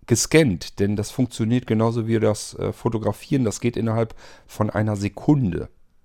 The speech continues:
Also bis vor kurzem, ich hab mich da schon mal so ein bisschen drum gekümmert, bis vor kurzem war's noch so, dass die Kamera, Software und so weiter, die haben dann noch so circa zwei, drei Sekunden gebraucht. Mittlerweile sind wir dabei,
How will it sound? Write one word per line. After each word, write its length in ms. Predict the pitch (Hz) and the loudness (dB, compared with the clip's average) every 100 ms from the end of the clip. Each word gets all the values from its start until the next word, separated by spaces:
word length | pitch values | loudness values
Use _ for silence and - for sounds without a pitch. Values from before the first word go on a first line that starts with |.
| - - - - | -20 -20 -20 -4
Also 180 | 101 101 | 0 2
bis 140 | 120 - | 0 -2
vor 200 | 117 - | -6 -6
kurzem, 640 | - 160 - 165 165 165 - _ _ _ _ _ _ _ - | -2 -2 0 -2 -2 -4 -12 _ _ _ _ _ _ _ -10
ich 160 | 95 | -2
hab 140 | 127 127 | 0 0
mich 120 | 110 | 2
da 120 | 113 | 2
schon 180 | - 95 | 2 -2
mal 160 | 98 | -2
so 80 | 127 | -2
ein 60 | 139 | -4
bisschen 240 | - 135 | -4 -6
drum 160 | 127 127 | -2 -2
gekümmert, 400 | 127 135 131 - | -2 -2 -2 -4
bis 140 | 120 | -8
vor 120 | - | -10
kurzem 340 | - 127 - 123 | -6 -6 -2 -2
war's 160 | 117 123 | 0 -2
noch 100 | 117 | 0
so, 240 | 131 123 - - - - | 0 0 -4 -20 -20 0
dass 380 | 110 110 - - _ _ | 0 0 -4 -12 _ _
die 120 | - - | -10 -8
Kamera, 760 | - 117 123 113 110 107 104 | -2 2 4 4 4 4 2
Software 400 | - 120 - 117 | -2 -4 -2 0
und 100 | 104 | 0
so 140 | 107 101 | -2 -2
weiter, 240 | 101 98 | 0 -2
die 180 | 92 95 | -2 -2
haben 160 | 110 | -2
dann 80 | 104 | 0
noch 140 | 104 95 | -2 -4
so 120 | 92 | -8
circa 360 | - 113 104 | -6 -6 -6
zwei, 280 | - - 110 | -4 0 0
drei 220 | 110 101 | 2 -2
Sekunden 400 | 92 92 117 147 | -2 -4 -4 -2
gebraucht. 300 | 131 123 120 | -2 -4 -2
Mittlerweile 540 | 127 - 131 117 107 104 | -2 0 0 0 0 -2
sind 180 | 107 98 | -4 -4
wir 80 | |
dabei, 400 | 95 85 92 107 | -4 -2 0 0